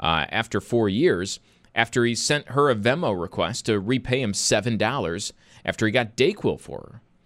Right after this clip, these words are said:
And I looked at that and I said, "Well, I,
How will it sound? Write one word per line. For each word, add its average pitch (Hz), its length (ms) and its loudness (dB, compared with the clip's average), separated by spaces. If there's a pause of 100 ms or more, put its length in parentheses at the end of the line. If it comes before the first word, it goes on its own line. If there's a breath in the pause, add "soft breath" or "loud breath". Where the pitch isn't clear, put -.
(280 soft breath)
And 101 100 -2
I 156 340 0
looked 185 260 -4
at 214 100 -4
that 95 120 0
and 92 100 -4
I 95 60 -4
said, 110 240 -2
"Well, 110 280 -2 (1000 soft breath)
I, 139 160 2